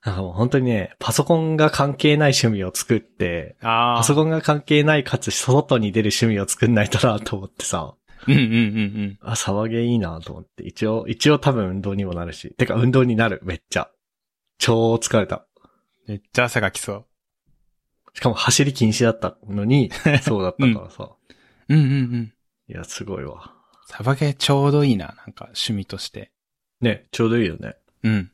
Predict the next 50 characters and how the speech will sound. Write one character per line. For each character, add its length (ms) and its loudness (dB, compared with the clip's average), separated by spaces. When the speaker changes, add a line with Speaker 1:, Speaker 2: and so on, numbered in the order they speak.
Speaker 2:
い 280 -8
い 20 -12
ね。 600 -20
Speaker 1:
あ 120 -6
の、 580 -8
っ 40 -8
て 100 -2
い 40 4
う 20 -12
か、 140 -2
ま 140 -2
た 260 2
あ 40 0
の、 300 0
僕 460 4
が 100 2
さ、 420 -2
人 340 2
を 60 2
さ、 160 0
趣 300 0
味 160 4
に 100 -2
巻 280 -6
き 20 -20
込 100 2
む 140 -2
と 100 -10
き 200 -8
は 120 -12
さ、 240 -6
誕 220 2
生 180 4
日 140 -2
を 40 -2
う 120 -4
ま 100 -2
く 140 -8
利 140 -4
用 120 -2
す 140 -4
る 80 -2
じ 80 -10
ゃ 60 -12
な 120 -8
い？ 80 -10
Speaker 2:
う 100 4
ん。 160 2
Speaker 1:
あ 220 0
の、 400 0